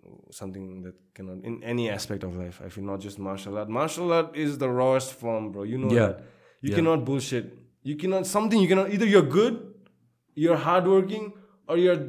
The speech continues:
Speaker 1: just there to take some pictures and pose as a, pose। I use the word pose 'cause there are a lot of people like that। There are some gyms, I don't wanna take names, people just go there to take pictures। And they're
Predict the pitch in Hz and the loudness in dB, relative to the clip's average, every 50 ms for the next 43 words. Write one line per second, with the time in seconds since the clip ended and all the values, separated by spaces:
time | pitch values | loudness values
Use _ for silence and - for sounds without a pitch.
0 | - 131 156 185 170 147 156 165 160 156 139 - 156 156 147 151 151 143 - 143 | -8 -4 -4 -4 -4 0 2 2 2 2 0 -2 -2 0 0 2 0 0 2 0
1 | 156 151 151 160 170 170 175 185 180 - - - _ _ _ _ _ _ _ - | -2 0 0 0 0 0 0 -2 -6 -10 -18 -20 _ _ _ _ _ _ _ -8
2 | 135 131 123 127 - 135 139 143 143 143 135 131 120 117 117 113 113 107 101 104 | -6 -6 -6 -6 -6 -4 -2 -2 0 0 0 0 0 0 2 2 0 0 0 -2
3 | 95 95 - - _ _ _ _ _ _ _ _ _ _ - 160 175 170 165 151 | -6 -8 -10 -18 _ _ _ _ _ _ _ _ _ _ 0 2 4 4 4 4
4 | 123 - - - - - _ _ _ - 123 135 143 156 147 - 135 131 131 127 | 2 -2 -8 -14 -18 -20 _ _ _ -8 -6 -4 -2 -2 -2 -2 -2 -2 -2 -4
5 | 127 127 - 143 151 156 160 165 160 160 - - _ _ _ - - 123 120 131 | -4 -8 -6 -4 -2 0 0 0 -2 -4 -12 -20 _ _ _ -10 -10 -4 0 2
6 | 131 127 131 151 - - - _ - 117 110 113 113 110 110 - - 110 101 104 | 2 2 2 0 -4 -10 -18 _ -8 -4 0 2 4 4 2 0 -2 -4 -4 -4
7 | 107 101 98 95 95 98 98 - - - - _ - 139 135 - 170 160 156 131 | -4 -4 -2 -2 -2 -2 -4 -6 -14 -20 -20 _ 0 0 4 4 6 6 6 4
8 | 117 139 160 160 160 156 147 - - - 120 123 135 131 131 127 120 127 120 113 | 4 4 6 6 6 4 2 -2 -2 0 2 4 4 4 2 2 2 2 0 2
9 | 113 117 117 117 120 120 120 120 - - - _ _ - - _ _ - 160 147 | 2 2 2 2 2 0 0 -4 -10 -20 -20 _ _ -20 -20 _ _ -6 -2 0
10 | 165 143 151 151 - 131 143 135 135 123 117 101 127 113 - 117 110 - 117 110 | 0 2 2 0 2 4 4 4 4 2 2 0 -2 -2 -2 -4 -8 -8 -8 -10
11 | 101 - - _ _ _ _ _ _ _ _ _ _ _ _ _ _ _ _ _ | -10 -10 -14 _ _ _ _ _ _ _ _ _ _ _ _ _ _ _ _ _
12 | _ _ _ _ _ _ _ _ _ _ _ _ - 123 131 139 147 135 | _ _ _ _ _ _ _ _ _ _ _ _ -8 -6 0 0 0 0